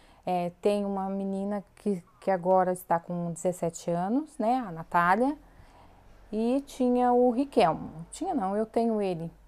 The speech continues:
Porque ele vai ficar comigo pro resto da minha vida. E o Riquelmo, que hoje, esse mês, estaria fazendo vinte e dois anos.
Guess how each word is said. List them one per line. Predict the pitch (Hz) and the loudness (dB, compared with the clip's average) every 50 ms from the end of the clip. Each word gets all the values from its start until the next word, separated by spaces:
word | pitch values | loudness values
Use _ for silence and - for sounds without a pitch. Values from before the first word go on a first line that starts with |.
| - - - - - - - - - - - - - | -20 -20 -20 -20 -20 -20 -20 -20 -20 -20 -20 -12 -10
Porque | - 170 170 - - 180 175 160 151 139 - - | -10 -10 -8 -6 -4 -2 -2 -2 -4 -6 -10 -10
ele | - 160 170 170 | -8 -6 -6 -4
vai | - 185 190 202 | -2 -2 -2 -2
ficar | 190 - - - 202 | -4 -6 -6 -6 -6
comigo | 202 - - 214 202 175 - - | -6 -6 -6 -6 -6 -6 -6 -6
pro | - 196 | -2 0
resto | 202 220 208 - - | 2 0 0 -2 -2
da | - 240 | -2 0
minha | 233 240 240 | 0 0 0
vida. | 233 254 240 233 - - - - - - - - - - _ _ _ _ _ _ _ - _ _ - | 0 -2 -2 -2 -6 -14 -20 -20 -20 -20 -20 -20 -20 -20 _ _ _ _ _ _ _ -20 _ _ -4
E | - 247 | 0 0
o | 294 311 | 2 2
Riquelmo, | 302 349 359 - - 392 330 349 359 339 330 285 | 2 0 -2 0 4 4 6 4 4 0 -8 -10
que | 285 - - 294 | -10 -6 -2 0
hoje, | 294 262 285 302 277 269 - 311 330 302 285 - _ _ _ - - - - - - - - - - - - _ - _ - - - - _ - _ _ | 2 2 2 2 0 -4 -6 -6 -6 -6 -8 -12 _ _ _ -20 -20 -20 -20 -20 -20 -20 -20 -20 -20 -20 -20 _ -20 _ -20 -20 -20 -20 _ -20 _ _
esse | - 240 240 - 285 | -2 -2 0 0 0
mês, | 254 254 254 269 262 | 2 2 2 0 0
estaria | - - 247 269 269 | -2 0 0 0 0
fazendo | - 269 247 240 226 226 | 0 -2 0 2 2 0
vinte | 226 240 240 233 - - 247 214 - - - - - - _ - - _ - - - - _ _ _ _ _ _ _ _ - - - - - - - | 2 0 0 -2 -2 -4 -6 -6 -6 -10 -20 -20 -20 -20 _ -20 -20 _ -20 -20 -20 -20 _ _ _ _ _ _ _ _ -20 -20 -20 -20 -14 -8 -6
e | 208 | -2
dois | - 214 202 180 - | -2 -2 -2 -2 -6
anos. | 165 139 - - - - | -12 -14 -16 -20 -20 -20